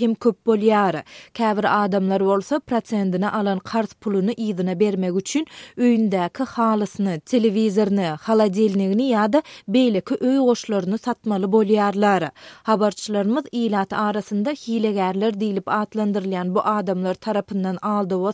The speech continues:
salynýan raýatlaryň arasynda soňky aýlarda daşary döwletlerden, hususan da Türkiýeden öýlerine dolanyp gelen adamlaryň hem köpdügini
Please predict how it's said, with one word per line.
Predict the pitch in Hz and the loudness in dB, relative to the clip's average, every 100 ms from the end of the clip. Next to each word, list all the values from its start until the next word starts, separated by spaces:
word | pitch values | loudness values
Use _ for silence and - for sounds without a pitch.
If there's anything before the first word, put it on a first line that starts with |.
| - | -4
salynýan | 214 202 185 180 175 | -2 0 0 -2 -2
raýatlaryň | 208 208 196 - 180 196 202 | 0 2 0 -2 -4 -2 0
arasynda | 190 180 202 190 262 330 - - - | 0 -2 -2 0 2 0 -6 -20 -4
soňky | 262 226 208 | 0 0 0
aýlarda | 226 220 214 202 196 277 233 | 0 0 2 0 0 0 -2
daşary | 214 220 208 | -4 -2 0
döwletlerden, | 196 226 208 202 214 208 185 196 165 | 4 4 4 0 2 2 2 0 0
hususan | 226 208 208 185 208 208 | -4 -4 -6 -4 -2 2
da | 269 - - - - | 2 0 -8 -20 0
Türkiýeden | 269 269 - 226 202 | 4 4 2 0 2
öýlerine | 202 240 220 208 190 185 | 2 4 4 2 2 2
dolanyp | 220 220 196 185 | 4 4 2 0
gelen | 220 196 180 | 0 0 0
adamlaryň | - 226 208 208 185 180 202 | 0 0 0 0 0 0 0
hem | 254 | -2
köpdügini | 247 254 - - 226 | 0 -2 -2 0 2